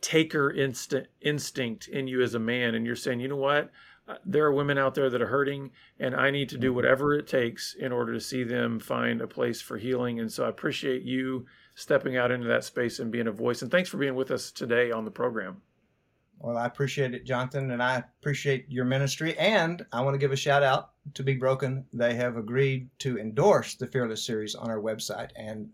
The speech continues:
Speaker 2: that means a great deal to us because people know who you are.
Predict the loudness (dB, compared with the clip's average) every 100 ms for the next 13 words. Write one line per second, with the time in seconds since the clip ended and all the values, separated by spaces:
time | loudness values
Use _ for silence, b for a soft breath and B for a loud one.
0 | -6 -2 -2 -2 -2 -2 -2 -2 -2 0
1 | 0 0 -2 -6 -6 -10 -12 _ b b
2 | b b b b -4 0 0 0 -6 -10
3 | -12 -14 -18 _ -6 -2 2 2 0 -2
4 | 0 2 4 4 2 0